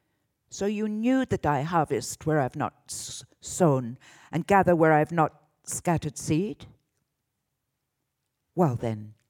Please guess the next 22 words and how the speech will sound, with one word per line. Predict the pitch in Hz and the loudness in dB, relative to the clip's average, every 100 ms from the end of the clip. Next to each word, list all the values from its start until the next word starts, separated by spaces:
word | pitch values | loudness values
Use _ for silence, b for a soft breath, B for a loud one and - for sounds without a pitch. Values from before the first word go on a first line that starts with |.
| _ _ _ _ _ _ _ _ _ | _ _ _ _ _ _ _ _ _
you | 202 | -8
should | 185 175 | -6 -8
have | - | -2
put | 190 | -2
my | 175 170 | 0 -2
money | 170 175 180 | 0 -2 0
on | 180 180 | -2 -2
deposit, | 180 - 196 214 139 - - - b b b | -4 -2 -6 -4 -6 -10 -16 -18 b b b
at | - 165 | -8 -6
least | 180 233 147 - - - - - - _ _ _ _ _ | -4 -4 -6 -6 -10 -10 -12 -16 -20 _ _ _ _ _
with | 151 - | -8 -6
the | 156 | -4
bankers." | 180 175 170 123 104 - - - _ _ _ _ _ _ _ _ _ _ _ _ _ _ _ _ _ _ _ _ _ _ _ _ _ _ _ | -2 -4 -8 -10 -12 -14 -14 -16 _ _ _ _ _ _ _ _ _ _ _ _ _ _ _ _ _ _ _ _ _ _ _ _ _ _ _
It | 123 | -6
wouldn't | 151 131 | -6 -4
work | 135 120 - | -2 -2 -4
in | |
today's | 113 - 131 117 | -14 -8 -6 -6
banks, | - 104 92 92 - | -8 -12 -12 -16 -18
of | - | -18
course. | - 101 123 - - - 113 131 - | -16 -12 -12 -14 -18 -20 -18 -18 -14
Yeah. | 110 123 | -12 -12